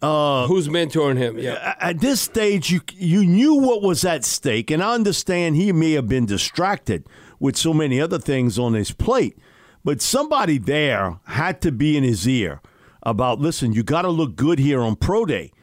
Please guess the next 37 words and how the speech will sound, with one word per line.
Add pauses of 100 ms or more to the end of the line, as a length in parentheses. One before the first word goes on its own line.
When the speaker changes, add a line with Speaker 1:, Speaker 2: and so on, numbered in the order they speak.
(720)
Speaker 1:
I
still
don't
think
he's
gonna
fall
that
far.
<laughs>
Now,
Speaker 2:
He
still
could
be,
Mike,
uh,
uh,
like,
okay,
uh, (180)
top
ten. (260)
Like,
uh,
Speaker 1:
Oh,
no
Speaker 2:
Seattle,
Speaker 1:
question.
No
Speaker 2:
Seattle,
Speaker 1:
question.
Speaker 2:
the
five
with
the
Bears.